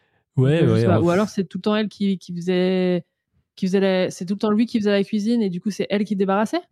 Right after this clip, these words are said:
Speaker 1: Je sais pas. En fait, a
Speaker 2: Du coup
Speaker 1: priori, euh, d'habitude,
Speaker 2: il s'occupait de
Speaker 1: euh,
Speaker 2: ça.
Speaker 1: il met des trucs dans les Tupperware, il met les Tupperware au frais. Sauf que là, il y avait pas de Tupperware, alors du coup, il a laissé la casserole dehors avec les trucs dedans.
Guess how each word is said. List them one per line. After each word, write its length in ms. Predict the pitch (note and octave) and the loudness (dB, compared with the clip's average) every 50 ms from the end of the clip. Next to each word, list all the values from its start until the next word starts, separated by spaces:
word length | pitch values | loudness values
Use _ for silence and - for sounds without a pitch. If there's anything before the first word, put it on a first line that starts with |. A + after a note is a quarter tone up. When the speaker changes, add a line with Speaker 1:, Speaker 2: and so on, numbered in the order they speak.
| - - _ | -20 -20 _
Speaker 1:
Je 60 | - | -6
sais 120 | - C#3 B2+ | -4 -2 -2
pas. 180 | - C#3 D3 | 0 -2 -2
En 100 | C#3+ C3 | -2 -2
fait, 220 | A#2 - G3+ - - | -2 -2 -2 -2 -2
a 40 | G#2+ | -2
Speaker 2:
Du 80 | F#2+ | -2
coup 20 | G3+ | 0
Speaker 1:
priori, 360 | B2+ B2 C#3+ - D#3+ F3 D3+ | 2 2 2 2 2 2 0
euh, 280 | A2+ G#2+ G#2+ G#2 G#2 | 0 0 0 0 0
d'habitude, 500 | G2+ A2 A#2 A2+ A#2 G#2+ - D#3 E3+ D#3+ | 0 -2 -2 -2 -4 -4 -2 -2 0 2
Speaker 2:
il 80 | B2 G#2+ | 2 2
s'occupait 220 | G#2 G2+ G2+ G#2 | 2 2 0 0
de 100 | G2+ G#2 | 0 -2
Speaker 1:
euh, 60 | G#2 G#3 | -2 0
Speaker 2:
ça. 100 | - A2+ | 0 0
Speaker 1:
il 80 | A2 | 2
met 140 | A#2 C3+ C#3+ | 2 2 0
des 100 | C3 A2+ | 0 -2
trucs 200 | - - C#3+ C3+ | -2 -2 -2 0
dans 100 | A#2+ G#2+ | 0 0
les 80 | G#2 G2 | 0 -2
Tupperware, 420 | - - B2+ A2+ A2+ D3 D#3 C3 | -2 -2 -2 0 0 0 0 0
il 60 | G#2+ | 0
met 80 | G#2+ A#2 | 2 0
les 80 | A#2+ | 0
Tupperware 320 | A2 - - B2 A2 A2+ A#2 | -2 -4 -4 -2 0 0 0
au 80 | A2+ | -2
frais. 240 | G#2 - - A#2 G2+ | -2 -4 -4 -4 -4
Sauf 160 | - - - | -2 -4 -6
que 100 | - - | -2 -2
là, 60 | A2+ C#3+ | 0 0
il 40 | |
y 20 | C#3+ | 0
avait 100 | G#2+ - | 0 -2
pas 80 | - | -2
de 60 | D3+ - | -4 -6
Tupperware, 360 | - C3 C3+ G2+ F#2+ A2+ D#3 | -4 -2 0 0 0 0 0
alors 160 | D#3 A2 G2 | 0 0 -2
du 100 | G2+ F#2+ | -2 -4
coup, 120 | - - | -2 -2
il 80 | C#3+ F#2+ | 0 0
a 20 | |
laissé 240 | F#2 G#2+ A2+ - D#3+ | 0 0 0 0 0
la 60 | B2 | -2
casserole 340 | G#2 - G#2 - - C3+ A2+ | -2 -2 -4 -4 -4 -2 -2
dehors 220 | G2+ G2 F#2+ A2 G#2+ | 0 0 0 0 0
avec 160 | F#2+ G2 - | -2 -4 -6
les 40 | - | -6
trucs 140 | - G#2+ | -6 -4
dedans. 300 | G2+ F#2+ F2+ E2+ F#2 G2+ | -2 -2 -2 -2 -4 -8